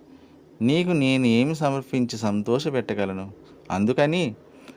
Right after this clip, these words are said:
వీటినన్నిటికంటే మిక్కిలి విలువైన, పవిత్రమైన నా మనస్సును మాత్రమే నేను నీకు సమర్పించగలగను, గలను. అంత మాత్రానికి నువ్వు సంతోషించి నన్ను అనుగ్రహించు అని వేడుకొనుచున్నాడు.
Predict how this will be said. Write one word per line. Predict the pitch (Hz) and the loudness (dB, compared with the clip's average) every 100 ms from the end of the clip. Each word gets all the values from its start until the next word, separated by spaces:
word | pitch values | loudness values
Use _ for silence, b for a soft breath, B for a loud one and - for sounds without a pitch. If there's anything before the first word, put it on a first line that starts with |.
| - | 0
వీటినన్నిటికంటే | 135 147 127 135 175 185 165 156 127 | 0 4 4 4 2 2 2 2 4
మిక్కిలి | 120 123 180 156 | 4 2 2 4
విలువైన, | 139 127 117 104 92 90 - - - | 4 4 4 2 -2 -8 -20 -12 0
పవిత్రమైన | 120 165 - 165 131 113 | 2 2 2 2 4 4
నా | 107 | 4
మనస్సును | 101 104 123 160 135 | 4 2 0 0 4
మాత్రమే | 120 110 107 101 | 4 2 0 0
నేను | 101 117 131 | 2 2 2
నీకు | 120 110 - 87 85 B B - 113 | 2 0 -2 -8 -10 B B -6 0
సమర్పించగలగను, | 113 139 156 123 104 92 87 82 82 82 - - 104 | 2 2 0 0 0 0 -2 -4 -10 -14 -20 -10 -6
గలను. | 92 85 - - - B B B - - | -4 -6 -12 -20 -20 B B B -20 -4
అంత | 104 143 | -2 2
మాత్రానికి | 160 131 160 185 175 165 | 4 4 4 2 2 2
నువ్వు | 135 | 0
సంతోషించి | 113 104 117 151 139 113 - 101 | 0 0 4 2 2 -2 0 -2
నన్ను | 101 98 | 0 0
అనుగ్రహించు | 95 101 117 120 104 90 - 87 - - - - - - - - - | 0 0 0 0 -2 -2 -8 -14 -20 -20 -20 -20 -20 -20 -20 -14 -2
అని | 127 151 | 0 2
వేడుకొనుచున్నాడు. | 107 107 110 95 92 85 82 | 2 2 -2 -4 -6 -8 -12